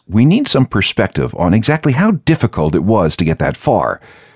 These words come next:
We can't cover this topic properly without some deep history. So we need to talk about geography again. Like I said earlier, Canada is in a unique position in the world. We're right next to the United States.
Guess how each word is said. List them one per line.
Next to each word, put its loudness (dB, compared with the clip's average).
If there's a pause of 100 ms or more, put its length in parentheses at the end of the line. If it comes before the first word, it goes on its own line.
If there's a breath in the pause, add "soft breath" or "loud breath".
(200 soft breath)
We -2
can't 0
cover 0
this -2
topic -4
properly -2
without -2
some 0
deep -4
history. -4 (380 loud breath)
So 0 (100)
we 0
need 4
to -2
talk 0
about 0
geography 0
again. -6 (600)
Like 0
I 4
said 2
earlier, 0 (360 loud breath)
Canada 2
is 0
in 4
a 4
unique 2
position 0
in -4
the -6
world. -6 (340 soft breath)
We're 4
right 2
next 2
to 0
the 2
United 0
States. -4